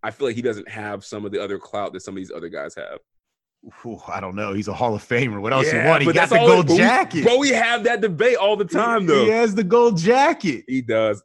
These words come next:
Speaker 1: I mean, shout out to Terrell Davis. We like him, obviously. He's a great player,
Speaker 2: Now
Speaker 1: but, I
Speaker 2: you're
Speaker 1: mean,
Speaker 2: just trying to make up for leaving him off your list. Too late, J T.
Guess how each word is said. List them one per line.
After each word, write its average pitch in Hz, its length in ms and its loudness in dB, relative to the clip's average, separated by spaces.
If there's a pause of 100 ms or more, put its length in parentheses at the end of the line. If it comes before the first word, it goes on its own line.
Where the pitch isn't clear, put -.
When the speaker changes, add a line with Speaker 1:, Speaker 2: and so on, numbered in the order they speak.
(100)
Speaker 1:
I 151 40 -4
mean, 160 100 2
shout 208 220 0
out 156 100 0
to 202 60 -10
Terrell 113 340 -4
Davis. 104 320 -6
We 131 100 -8
like 107 320 -6
him, 107 160 -6
obviously. 101 600 -8
He's 110 160 -8
a 101 60 -8
great 95 340 -8
player, 101 260 -6
Speaker 2:
Now 147 80 0
Speaker 1:
but, 180 40 2
I 190 40 2
Speaker 2:
you're 180 120 2
Speaker 1:
mean, 147 80 -2
Speaker 2:
just 156 200 0
trying 165 240 2
to 151 60 0
make 147 280 0
up 151 220 0
for 131 140 -4
leaving 131 260 0
him 127 120 -4
off 127 240 2
your 117 120 -4
list. 113 420 -6 (140)
Too 208 220 2
late, 156 240 2
J 113 240 -6
T. 120 320 -10